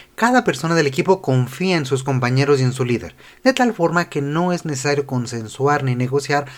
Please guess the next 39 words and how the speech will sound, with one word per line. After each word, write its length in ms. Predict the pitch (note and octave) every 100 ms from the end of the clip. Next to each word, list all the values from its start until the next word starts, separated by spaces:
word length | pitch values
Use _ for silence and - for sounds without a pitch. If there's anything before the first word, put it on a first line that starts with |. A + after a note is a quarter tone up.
| -
absolutamente 1000 | B2 C#3+ - C#3 C#3 C3 F3 D#3+ E3+ C#3
todas 240 | C3 A#2+ A2+
las 120 | G2+
decisiones. 580 | F#2+ F2 E2 C#2 - - _ _ -
¿Y 100 | G3+
por 140 | G#3
qué? 240 | - C4+ - _ - -
Pues 160 | - A#3
bien, 160 | C#4 -
porque 380 | - - - -
cada 380 | G#3 G#3+ A3+ A3
persona 380 | F3+ - F3+
sabe 340 | E3+ E3+ C#3 F#2 - -
que 140 | - C#3+
si 180 | -
un 120 | E3+ F3
compañero 680 | F3+ D#3 D3+ C#3+ D#3+ C3+
propone 500 | C3 G#2+ C3+ C#3 G#2+ -
o 160 | G#2+
hace 260 | G#2+ - E3+
algo, 320 | E3 B2+ B2 B2+ -
es 140 | - G#3+
porque 260 | C4 B3
lo 100 | G3
considera 480 | - D#3+ C3+ D3+ E3
la 140 | D#3+ C#3+
mejor 360 | C3 - F3
alternativa 680 | F3 - C#3 C#3 C3 A#2 A#2+ - -
para 220 | G#3 G3+
lograr 340 | F3+ C#3+ C3+
los 180 | C#3 C3+
objetivos 600 | D3 - F3 A#2+ B2+ C#3 -
y 120 | C3+
para 240 | C#3 C#3+
el 100 | B2+
equipo 380 | B2+ - G#3 E3
en 80 | B2+
su 100 | C#3
conjunto. 540 | A2 G2+ G2+ F2+ -